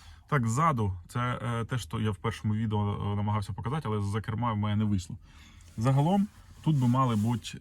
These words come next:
е, склопідйомники, да? Але, так як я вже казав, з двадцять другого року, з літа, склопідйомників ззаду немає. Тут є отаке віконечко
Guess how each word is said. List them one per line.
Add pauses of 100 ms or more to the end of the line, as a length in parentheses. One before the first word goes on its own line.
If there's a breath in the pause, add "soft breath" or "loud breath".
е,
склопідйомники, (160)
да?
Але, (100)
так
як
я
вже
казав, (480 soft breath)
з
двадцять
другого
року, (140)
з
літа, (360)
склопідйомників
ззаду
немає. (640 loud breath)
Тут
є
отаке
віконечко